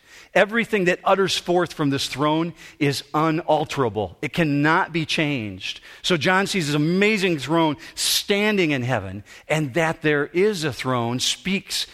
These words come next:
to the consistent nature of God. What he says he will do, he will do. It cannot be altered.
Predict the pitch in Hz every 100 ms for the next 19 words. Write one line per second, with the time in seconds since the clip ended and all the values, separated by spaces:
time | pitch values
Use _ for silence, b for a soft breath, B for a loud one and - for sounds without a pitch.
0 | B B - 165 139 - 143 120 - -
1 | 254 - 175 139 143 - 139 107 107 95
2 | 85 85 B B 143 165 143 175 165 -
3 | - 202 214 180 202 175 175 131 120 92
4 | 85 - b b b - 170 151 156 151
5 | 120 147 123 123 - 139 127 139 175 185
6 | 135 139 113 107 - 90 90